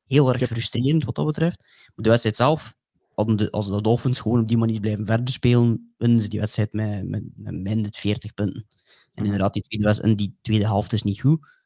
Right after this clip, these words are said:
Speaker 1: Er zijn momenten waarin dat je denkt van, "Wat doet hem nu?" Maar dat heeft hem de voorbije weken ook al een aantal keer gedaan. Dus <laughs> dat was nu ook niet om te zeggen dat dat zo verrassend was. Ehm, dus ja, eh,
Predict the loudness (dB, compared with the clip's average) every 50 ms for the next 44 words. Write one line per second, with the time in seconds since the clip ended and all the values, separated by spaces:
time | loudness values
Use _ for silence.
0 | _ _ -6 -4 -2 2 4 4 4 4 4 2 2 2 2 2 2 2 0 0
1 | 0 -2 0 0 2 2 2 0 0 -2 -2 -2 -2 -2 -4 -2 2 4 6 6
2 | 6 6 6 4 0 0 -2 -4 -4 -4 -4 -4 -4 -4 -4 -6 -2 0 2 4
3 | 4 6 4 4 4 4 2 2 2 2 2 2 2 2 2 0 -2 -4 -6 -4
4 | -2 0 0 0 0 -2 -2 -2 -4 -4 -8 _ _ -20 -20 -20 _ _ _ -8
5 | -6 -6 -6 -8 -8 -4 -2 0 0 2 2 2 2 0 0 -2 0 0 2 2
6 | 0 2 2 2 2 2 0 0 0 2 2 2 2 -2 -2 -2 0 2 2 2
7 | 2 0 0 0 0 0 0 0 -2 -2 -4 -4 -10 -18 -20 -20 -20 -20 -20 -20
8 | _ _ _ _ _ _ _ _ _ _ _ _ _ _ _ _ -4 -2 0 2
9 | 2 2 2 2 0 -2 -4 -4 -4 -4 -6 0 2 4 4 4 2 -2 -6 _
10 | _ _ _ _ _ _ _ _ _ _ -4 -2 0 0 0 0